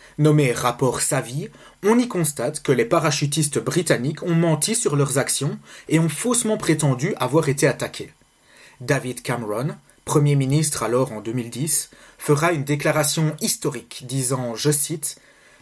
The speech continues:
Les conclusions de ce rapport », donc le rapport Savy, « sont absolument claires. Il n'y a aucun doute, il n'y a rien d'équivoque,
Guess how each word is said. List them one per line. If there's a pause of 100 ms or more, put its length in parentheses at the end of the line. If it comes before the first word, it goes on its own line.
(220)
Les
conclusions
de
ce
rapport »,
donc
le
rapport
Savy, « (720)
sont
absolument
claires. (180)
Il
n'y
a
aucun
doute,
il
n'y
a
rien
d'équivoque,